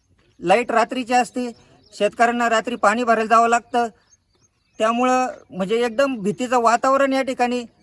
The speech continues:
तयार झालेलं आहे. त्यामुळं आपल्या चॅनलच्या माध्यमातून मी सरकारला पुन्हा एकदा विनंती करतो, हे वाघबंधू जे आहे, गरीब कुटुंब आहे, त्यांना या ठिकाणी सरकारने मदत करावी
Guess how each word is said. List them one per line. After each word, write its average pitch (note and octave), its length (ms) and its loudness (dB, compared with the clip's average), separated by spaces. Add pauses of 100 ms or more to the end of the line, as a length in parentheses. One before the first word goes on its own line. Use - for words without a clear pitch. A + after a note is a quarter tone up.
(120)
तयार B3+ 240 2
झालेलं G3 340 2
आहे. C#3+ 180 0 (1200)
त्यामुळं A#3+ 260 0
आपल्या A#3+ 300 0
चॅनलच्या A3+ 400 -2
माध्यमातून A3+ 540 -4
मी A#3 100 -6
सरकारला G#3+ 600 -2 (160)
पुन्हा A3+ 280 -6
एकदा G#3+ 160 -6
विनंती A3 360 -6
करतो, A#3 440 -6 (540)
हे G#3+ 300 -4
वाघबंधू G#3+ 720 -2
जे A3+ 100 -2
आहे, A3+ 180 2
गरीब G#3 300 -2
कुटुंब A#3 380 -4
आहे, A3+ 260 0
त्यांना A#3 800 -6
या G#3+ 120 2
ठिकाणी A3 360 -6
सरकारने G#3+ 680 -4 (540)
मदत G3+ 360 -2
करावी F#3 400 0